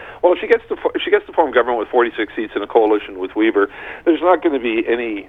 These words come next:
um, you know, uh, cries for her head in the short term. Maybe long term, as the prospect of a next election draws closer, and if there's internal polling that shows she is a problem, or her image is a problem, or as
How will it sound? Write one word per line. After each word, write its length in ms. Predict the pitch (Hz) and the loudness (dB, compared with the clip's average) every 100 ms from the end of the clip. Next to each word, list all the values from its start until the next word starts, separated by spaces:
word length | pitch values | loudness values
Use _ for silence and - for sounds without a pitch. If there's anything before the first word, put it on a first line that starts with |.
| - | -6
um, 480 | 104 104 101 101 107 - _ _ | -2 -2 -4 -10 -18 -20 _ _
you 80 | 131 | -8
know, 240 | 107 110 - | -6 -8 -10
uh, 520 | - 113 110 - 98 - | -4 -2 -2 -4 -12 -4
cries 340 | - 127 127 - | 2 4 2 0
for 120 | 117 | -2
her 220 | 104 110 95 | -2 -2 0
head 340 | - 135 110 | 0 0 -2
in 160 | 113 107 | -10 -12
the 100 | 95 - | -4 2
short 240 | 151 143 | 2 0
term. 200 | 113 92 107 | -6 -8 -4
Maybe 300 | 135 160 123 | -2 0 0
long 400 | 127 147 156 185 | 4 4 4 0
term, 340 | - 180 208 196 | -6 -4 -4 -2
as 280 | 127 127 123 | 0 0 0
the 280 | 123 123 120 - - | -2 -2 -4 -12 0
prospect 460 | 139 135 147 131 | 2 2 0 0
of 60 | 123 | 0
a 60 | 110 | 0
next 260 | 123 123 120 | 0 -2 0
election 340 | 110 117 117 | 0 0 -2
draws 240 | 110 101 | 0 0
closer, 460 | - 147 143 143 147 | 0 2 2 0 -6
and 80 | 113 | -6
if 100 | 98 | -6
there's 160 | 98 | -6
internal 340 | 107 - 127 104 | -6 -2 0 0
polling 440 | - 117 123 120 - - - - - - | 2 2 2 -2 -10 -16 -16 -16 -6 -2
that 120 | 123 | 0
shows 240 | - 127 - | 2 0 0
she 140 | 127 117 | 0 0
is 160 | 131 | 0
a 60 | 127 | 0
problem, 500 | - 127 127 135 127 | 4 4 4 0 -4
or 100 | 101 | -2
her 260 | 113 101 123 | 0 0 -2
image 340 | 120 127 120 | -2 -2 -2
is 160 | 120 117 | -2 -2
a 40 | |
problem, 360 | - 123 120 104 | 2 2 2 0
or 140 | |
as 100 | 101 | -2